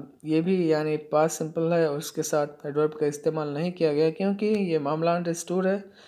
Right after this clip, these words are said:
कि मैं लास्ट नाइट जो है अच्छे से नहीं सोया। तो <clears throat> पास्ट टेंस का इस्तेमाल जो है ये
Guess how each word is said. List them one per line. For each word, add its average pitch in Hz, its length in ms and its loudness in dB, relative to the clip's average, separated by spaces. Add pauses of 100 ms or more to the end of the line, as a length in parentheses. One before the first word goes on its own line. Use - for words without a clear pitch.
(440)
कि 185 380 -2
मैं 170 260 2
लास्ट 156 500 4
नाइट 139 320 0
जो 147 160 0
है 175 140 2
अच्छे - 400 -4
से 214 520 -8
नहीं 147 260 -4
सोया। 117 360 -2 (1160)
तो 214 360 2 (380)
<clears throat> - 0 - (1900)
पास्ट 185 320 8
टेंस 175 160 -2
का 156 540 0 (180)
इस्तेमाल 139 540 -4
जो 156 200 -4
है 156 460 -4
ये 143 360 -4